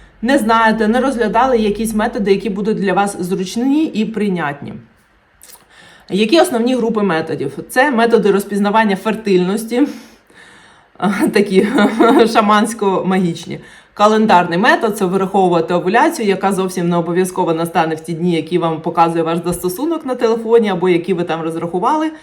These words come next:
Метод стандартних днів, метод цервікального слизу і симптотермальний метод — це вимірювання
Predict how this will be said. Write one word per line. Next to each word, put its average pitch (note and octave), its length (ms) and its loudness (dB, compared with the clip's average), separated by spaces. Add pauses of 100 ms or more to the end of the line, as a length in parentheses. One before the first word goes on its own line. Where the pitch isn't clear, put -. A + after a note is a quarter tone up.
(420)
Метод G#3+ 340 2
стандартних F3 600 -2
днів, B3 300 0
метод G#3 320 0
цервікального F3+ 580 0
слизу D4 460 0 (420)
і G#3 100 0
симптотермальний G3+ 840 0
метод — G#3 380 2
це G3+ 80 0
вимірювання F#3 720 2